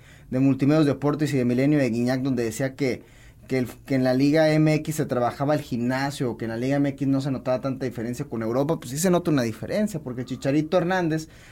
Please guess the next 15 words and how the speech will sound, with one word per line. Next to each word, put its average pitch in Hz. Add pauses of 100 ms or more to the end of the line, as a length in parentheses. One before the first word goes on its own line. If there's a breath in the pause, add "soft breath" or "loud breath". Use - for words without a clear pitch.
(100)
no 151
tiene 175
el 170
mismo 170
cuerpo 151
que 147
tenía 127
cuando 131
estaba 113
acá 107
en 107
la 101
Liga 101
M 110
X. -